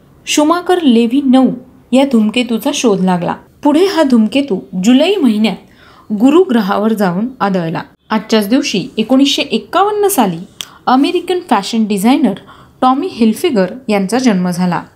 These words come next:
टॉमी हिल्फिगर हे टॉमी हिल्फिगर या कंपनीचे संस्थापक आहेत. हे कंपनीचे मुख्य डिझायनर राहिले आहेत. टॉमी हिल्फिगर हा अमेरिकन प्रीमियम कपड्यांचा ब्रँड आहे,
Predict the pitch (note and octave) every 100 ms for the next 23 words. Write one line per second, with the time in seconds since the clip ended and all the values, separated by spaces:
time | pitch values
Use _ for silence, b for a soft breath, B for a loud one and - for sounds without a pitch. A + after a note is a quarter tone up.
0 | - B3+ C#4+ G4+ C#4 B3+ B3+ E4 F#3+ -
1 | - C#4 F#3 - b b b b - C#4+
2 | D4+ G#4 A4+ C4 A#3+ A#3 E4+ G#3 F3+ -
3 | _ _ - A#3 C4+ A3 G3 A#3 C4 C#4
4 | D#4+ A3+ F#3 - A3+ A3 F#3+ E3 E3 -
5 | - D#4 E4 C4+ A3+ C#4 D4 D4 C#4+ A3+
6 | A3+ D4+ B3+ G3+ A3 C4+ C#4+ B3 G3+ F#3+
7 | F3 E3 D#3+ - C4+ C4+ F#4 D#4 C4 B3+
8 | D4+ F3+ F3+ - _ - - _ - -
9 | C4+ F#3+ - A3+ B3 C#4 D4 E4+ E4+ E4
10 | A3+ B3+ D4 F4 F4+ A3 - G#3 G3+ G#3+
11 | F#3 F3 F3 E3 E3+